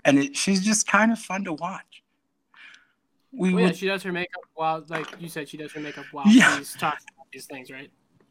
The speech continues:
Speaker 1: Yeah, and during this whole thing, she's also doing makeup. So it's like,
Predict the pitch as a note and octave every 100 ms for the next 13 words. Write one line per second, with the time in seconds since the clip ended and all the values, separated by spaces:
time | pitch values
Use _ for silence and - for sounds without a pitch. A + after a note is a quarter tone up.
0 | _ A#3 A3 A3 D#3+ D#3 D3+ F3 F#3 E3+
1 | - F3 E3+ G3 - - D#3 C#3+ F3 D3
2 | D3+ C#3 D3 C#3+ A#2+ - C3+ B2 C#3+ B2+